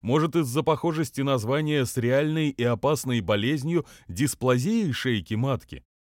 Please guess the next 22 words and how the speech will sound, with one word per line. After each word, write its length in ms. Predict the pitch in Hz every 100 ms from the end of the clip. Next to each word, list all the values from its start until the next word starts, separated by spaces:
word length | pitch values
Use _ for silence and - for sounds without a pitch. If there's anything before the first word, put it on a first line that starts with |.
| -
той 180 | 131 120
самой, 440 | - 165 190 160
что 200 | - 147
реальный 460 | 131 127 139 156 170
предрак, 640 | 143 160 165 190 - - _ _ _ _ -
которую 440 | 120 147 147 143
мы 140 | 131 131
выявляем 600 | 131 123 101 104 156 165
ежегодными 720 | 135 117 117 131 123 131 127
мазками, 640 | 113 104 - 107 113 156 147 _ _
от 180 | 104 113
которой 520 | 135 127 143 170 160 - -
прививаем 720 | 135 143 143 107 113 147 131
девочек? 640 | 120 220 156 - 87 - _ _ -
Так 160 | 80
это 160 | 95 104
совершенно 680 | - 110 104 127 127 120
разные 560 | 110 104 139 156 185 185
состояния. 760 | - 170 165 160 147 95 73 62 - _
Одна — 500 | 87 101 87 156 180 _ _
эрозия, 600 | 120 185 233 147 85 67 - -
правильно, 580 | 135 190 196 180 175